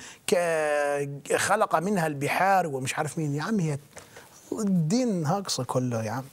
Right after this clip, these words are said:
آه، مين معانا؟ محمد من سوهاج، السلام عليكم.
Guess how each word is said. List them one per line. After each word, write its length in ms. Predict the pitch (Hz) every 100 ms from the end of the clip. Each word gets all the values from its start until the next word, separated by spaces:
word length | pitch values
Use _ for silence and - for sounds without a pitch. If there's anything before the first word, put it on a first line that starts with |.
| -
آه، 240 | 226 262
مين 180 | 226 269
معانا؟ 320 | 240 233 151 - _ _ _ - - _ _ _ _ - - - - - - - - - - - - - _ _ _ _ _ _ _ - - - - - - - - 123
محمد 440 | - 226 240 220
من 100 | 233
سوهاج، 440 | 269 226 254 214
السلام 360 | 185 - 233 233
عليكم. 400 | 233 254 -